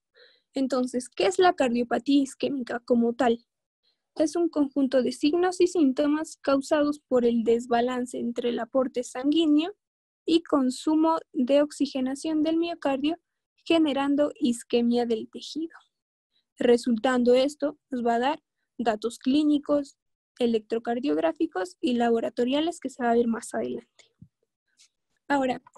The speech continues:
esta cardiopatía isquémica se va a dividir en dos principales, aguda y crónica. A nivel de la aguda, ¿por qué la mencionamos así?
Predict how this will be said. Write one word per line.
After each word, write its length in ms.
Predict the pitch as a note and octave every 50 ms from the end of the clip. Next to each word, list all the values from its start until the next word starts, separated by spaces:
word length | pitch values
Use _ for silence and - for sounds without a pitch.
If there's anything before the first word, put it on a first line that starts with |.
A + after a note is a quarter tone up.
| _ _ _
esta 280 | - F4+ F4+ F#4 G#4+ G#4
cardiopatía 520 | - G#4 F4+ C#4 C4+ B3+ A#3 A#3+ A#3+ D4 D#4+
isquémica 500 | D4+ - - F4+ F4 F#4 F#4 F4+ G4+ F4+
se 120 | - D4
va 100 | C4+ C4+
a 20 | C4+
dividir 400 | C#4 C#4 B3+ B3 B3 B3 - - -
en 240 | C4 B3 A#3+ A#3
dos 300 | A3 - - - - - _ _ _ _ _ _ _ _ _ _ _ _ _ _
principales, 580 | C4 A#3+ A#3+ B3+ C4 B3 - - - - _ _ _ _ _ _ _ _ _
aguda 480 | - C4 C#4 C#4+ E4 F4 F4+ F#4+ G4 G#4 - _ _ _ _ _ _ _ _
y 160 | C#4 A#3 -
crónica. 680 | - C#4+ - A3+ A3 B3+ C#4+ C4+ - - - - _ _ _ _ _ _ _ _ _ _ _ _ _ _ _ _ _ _ _ - _ _ _ _ _ _ _ _ -
A 100 | C#4+ D4
nivel 320 | C#4+ D4+ D#4+ F4+ F4 F4
de 100 | F#4+ F#4
la 120 | E4+ D4+
aguda, 340 | C4+ C#4 C#4+ D4+ D#4 D#4+ E4
¿por 260 | D4+ _ - A#3+ -
qué 180 | - - D4+ D#4
la 160 | D#4 D#4+ D#4+
mencionamos 680 | D4+ C#4+ B3+ B3 - A#3+ A#3+ B3+ C4+ C#4+ D4+ D4+ D4 -
así? 420 | B3 - - F4+ F#4 F4+ F4+ _